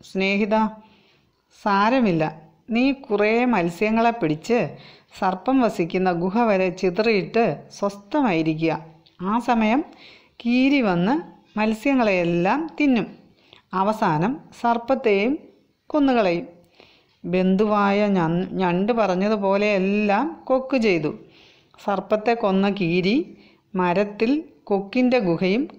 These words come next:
കാണുവാനിടയായി. അവൻ അതിനെയും കൊന്നുകളഞ്ഞു.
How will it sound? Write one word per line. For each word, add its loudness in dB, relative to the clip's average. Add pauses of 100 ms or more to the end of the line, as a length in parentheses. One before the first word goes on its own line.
കാണുവാനിടയായി. 0 (580)
അവൻ 0
അതിനെയും 2
കൊന്നുകളഞ്ഞു. 0